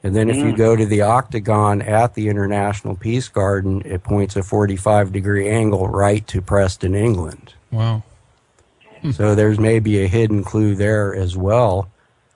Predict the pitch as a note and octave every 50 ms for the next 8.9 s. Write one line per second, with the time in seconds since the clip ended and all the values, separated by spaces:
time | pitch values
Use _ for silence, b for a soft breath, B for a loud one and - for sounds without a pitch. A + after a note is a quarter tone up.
0 | _ _ _ _ - - - F#2+ F#2 G2 G2 F#2+ F#2+ F#2 - A2 G#2 G2+ G2 F#2+
1 | G2+ G#2 G2 G2+ G2 F#2+ - G2 F2+ - - - - G#2 G2 G2 F#2+ - - G2
2 | G2 G2+ G#2 G#2 G2+ - G2 F#2+ F#2 F#2 F#2+ G2 G2 F#2+ F#2+ F#2 F#2 G2 G2+ G2+
3 | F#2+ F#2+ F#2 F2+ - G#2 G2+ G2 F#2+ F#2+ G#2 G#2 G2+ G2+ G2+ G2 G2 G2+ F#2+ G2
4 | b b b b b b b b b b _ _ - F#2+ F2+ F2+ F2 F2 F2 -
5 | F#2 - - A2 G#2+ G2+ - G2 G2+ G2+ G#2 G#2 G2 G2 G2+ G2+ G2+ G2+ - -
6 | - - G2+ G2+ G2 F#2+ G2 G2 G#2+ A#2 A2+ G#2+ G2 F#2+ F#2+ F#2+ F#2 - - F#2+
7 | F2 - - G2+ G2 F#2+ F#2+ F#2+ F#2+ F2+ F2+ F2+ G2 G2 G2 F#2+ F#2+ F#2 - F#2
8 | F2+ F#2 F#2+ F#2+ F2+ E2+ - - - - - D3 E3 C#3 G2 D#2+ -